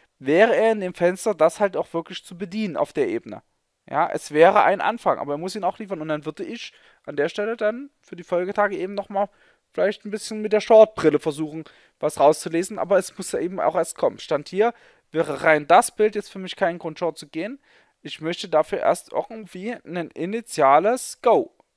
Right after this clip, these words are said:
Einfach eine Bestätigung, hey, hier, jetzt, ich sehe das auch so, ähm, wir schubsen den Trend jetzt um und los geht's. Aber das ist noch nicht da.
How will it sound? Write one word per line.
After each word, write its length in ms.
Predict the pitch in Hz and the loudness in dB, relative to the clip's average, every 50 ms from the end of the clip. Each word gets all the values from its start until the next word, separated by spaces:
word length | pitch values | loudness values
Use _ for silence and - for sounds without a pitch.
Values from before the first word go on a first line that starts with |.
| _ _ _ | _ _ _
Einfach 440 | - - 135 208 254 - 269 254 240 | -6 -4 -2 -2 -2 0 -2 -2 0
eine 160 | 214 170 170 | -2 -4 -4
Bestätigung, 720 | 165 160 - - 185 190 202 240 226 202 208 208 208 208 _ _ _ _ _ _ _ _ - | -6 -10 -6 -4 -4 -4 -4 -4 -6 -4 -2 -2 -4 -4 _ _ _ _ _ _ _ _ -4
hey, 320 | - 160 175 202 214 208 | 0 2 2 2 2 0
hier, 280 | 175 185 196 202 196 170 | -2 0 2 4 4 4
jetzt, 360 | 160 170 196 196 _ - - | 2 0 -2 -2 _ -12 -16
ich 200 | 156 - - - | -14 -14 -10 -6
sehe 120 | - 175 | -4 -4
das 180 | 156 160 - - | -4 -4 -2 0
auch 160 | - 127 156 | 0 0 0
so, 340 | - - 185 175 175 170 - _ _ _ _ _ _ _ _ _ | -2 -2 -2 -2 -2 -2 -4 _ _ _ _ _ _ _ _ _
ähm, 380 | - 147 151 147 151 147 139 - _ | -4 -2 -2 -2 -4 -6 -10 -16 _
wir 580 | _ - _ _ 120 - 117 135 127 - 156 147 | _ -20 _ _ _ -20 -20 -18 -14 -12 -10 -10
schubsen 340 | - - 165 - - 160 151 | -8 -8 -10 -10 -10 -10 -10
den 100 | 147 147 | -10 -8
Trend 220 | 143 151 143 143 | -8 -8 -6 -6
jetzt 160 | 139 - - | -8 -10 -10
um 140 | 107 156 151 | -12 -12 -10
und 140 | 143 143 135 | -10 -8 -8
los 180 | 135 131 - | -8 -8 -8
geht's. 260 | - 117 107 - - _ _ _ _ _ _ _ _ - | -10 -12 -12 -12 -14 _ _ _ _ _ _ _ _ -10
Aber 140 | 143 147 | -8 -6
das 160 | 147 147 - - | -6 -6 -6 -8
ist 80 | - | -10
noch 80 | 160 143 | -10 -10
nicht 180 | 147 - - | -10 -8 -8
da. 100 | - - | -8 -8